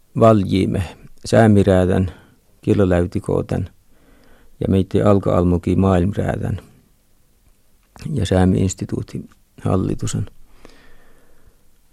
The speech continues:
Taan säämi konferenssista ostuu tietettu vo loste ja säämiraatiopeht.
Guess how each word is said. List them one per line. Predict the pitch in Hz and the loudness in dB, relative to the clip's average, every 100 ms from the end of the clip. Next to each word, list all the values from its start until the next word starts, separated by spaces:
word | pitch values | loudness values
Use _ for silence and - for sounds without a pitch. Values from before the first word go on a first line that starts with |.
| _ _ _ _ _ _ _ _ _ _ - - - _ _ _ - - | _ _ _ _ _ _ _ _ _ _ -20 -20 -20 _ _ _ -20 -2
Taan | 110 107 104 - _ _ _ _ _ - | 2 2 0 -4 _ _ _ _ _ 2
säämi | 123 117 | 4 6
konferenssista | 123 123 104 101 101 - - 110 | 6 4 4 2 0 -6 -4 -2
ostuu | 101 - | -2 -4
tietettu | 104 107 107 101 - 104 - | 0 0 0 -2 -6 -8 -4
vo | 98 - - - - - - | -4 -4 -8 -18 -20 -18 -4
loste | 113 107 - 104 | 2 2 0 -4
ja | 98 | -4
säämiraatiopeht. | 92 98 92 104 90 - - 92 - 80 - | 0 2 2 0 -4 -4 -6 -6 -10 -12 -16